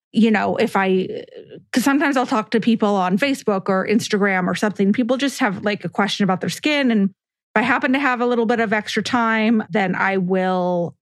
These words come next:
help them for free. Don't do that often, but I do do it sometimes. And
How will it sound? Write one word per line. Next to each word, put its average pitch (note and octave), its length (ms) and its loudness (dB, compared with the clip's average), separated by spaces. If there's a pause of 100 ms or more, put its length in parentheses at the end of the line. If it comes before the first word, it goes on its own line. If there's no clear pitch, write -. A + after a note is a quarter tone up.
(120)
help G#3+ 260 -2
them G#3+ 200 2
for - 140 -4
free. G3+ 540 0 (800)
Don't A3 180 2
do C#4+ 160 2
that F4+ 160 0
often, G#3+ 520 0
but G#3 180 0
I G#3+ 80 0
do A#3 200 2
do C4 220 2
it B3 180 -4
sometimes. G#3+ 760 0
And F#3+ 420 2